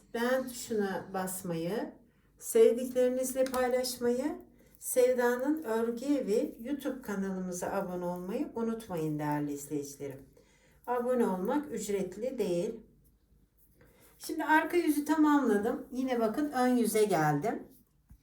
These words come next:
Ön yüzde yine bu böyle kabarık olan yerini yapacağız. Şimdi kenar ilmeğimizden sonra iki tane ilmeğimizi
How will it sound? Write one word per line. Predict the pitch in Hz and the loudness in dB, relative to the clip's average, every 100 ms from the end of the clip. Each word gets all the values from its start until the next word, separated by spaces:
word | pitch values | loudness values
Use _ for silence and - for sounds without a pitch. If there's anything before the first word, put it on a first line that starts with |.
| _ _ _ _ _ | _ _ _ _ _
Ön | 302 330 311 | 0 4 6
yüzde | 262 - 285 | 6 4 4
yine | 285 311 262 285 - - | 6 6 4 2 -4 -6
bu | 262 240 | -4 4
böyle | 247 233 240 | 6 6 4
kabarık | 240 233 226 240 | 4 6 6 4
olan | 226 202 214 285 - - _ _ | 0 0 2 0 -6 -18 _ _
yerini | 226 233 214 202 | 2 4 4 4
yapacağız. | 185 156 151 147 - - - - _ _ - _ _ _ _ - - - | 2 -2 -6 -6 -6 -6 -10 -14 _ _ -20 _ _ _ _ -20 -20 -18
Şimdi | - 285 254 | -10 -8 -2
kenar | 294 277 285 240 | 2 4 4 2
ilmeğimizden | 240 214 202 202 196 196 190 | 2 2 2 2 0 0 -2
sonra | - 190 | -2 -4
iki | - - - | -4 -6 -2
tane | 233 202 185 | 0 0 0
ilmeğimizi | 190 190 180 180 175 170 220 269 294 | -2 -2 -2 -4 -4 -4 -2 -2 -4